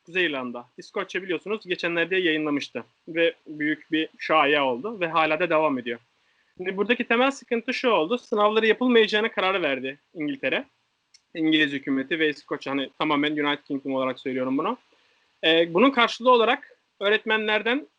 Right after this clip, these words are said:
pua-, öğrencilere puan verilmesi istendi. Öğretmenler de neye bakacaklar? İşte bazı istatistik programları falan yazıldı.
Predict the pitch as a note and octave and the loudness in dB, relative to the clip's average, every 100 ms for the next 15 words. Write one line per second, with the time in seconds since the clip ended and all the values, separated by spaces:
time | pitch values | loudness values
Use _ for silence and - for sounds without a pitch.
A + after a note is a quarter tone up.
0 | _ - G#3+ G#3+ - F#3+ G3 G3 A#3 - | _ -4 -2 -2 -2 0 0 0 -4 -2
1 | G#3 G#3+ G3+ F#3 F3+ F3 F3 - C3 C#3 | 2 2 2 2 0 -4 -10 -6 -4 0
2 | F3+ G3+ A3 A3+ A#3 A3+ A3+ B3 A#3 - | 0 0 -2 0 0 2 4 4 2 -4
3 | D#3 - A#3 - F3+ F#3 F3+ F3 F3 - | -8 -8 -14 -10 -4 -2 -2 -6 -14 -14
4 | G3 F3+ E3+ E3+ F3 E3+ F3 F3 E3+ E3+ | -8 0 0 2 -2 -2 -4 0 2 2
5 | C3+ C#3+ B3 | 0 -2 -2